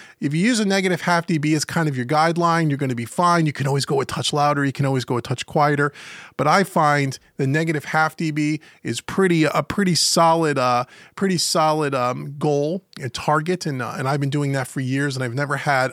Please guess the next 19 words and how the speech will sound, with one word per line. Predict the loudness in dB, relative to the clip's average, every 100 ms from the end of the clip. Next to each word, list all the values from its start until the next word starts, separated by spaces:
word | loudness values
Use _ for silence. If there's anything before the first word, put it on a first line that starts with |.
| -6
a |
client | -10 -4 -2 -2 -6 -12 -20 -8
send | -2 0
me | 0
back | 2 0 0
a |
mix | -4 -4 -6 -6
or | -4 -4
a |
master, | 0 0 0 -2
a | -4
final | -2 -2 -2 -4
product, | -2 -2 -2
and | -6
say, | -4 -6
"It's | -6 -2
not | 2 2 2
loud | 0 2 2 0
enough." | -4 -8 -10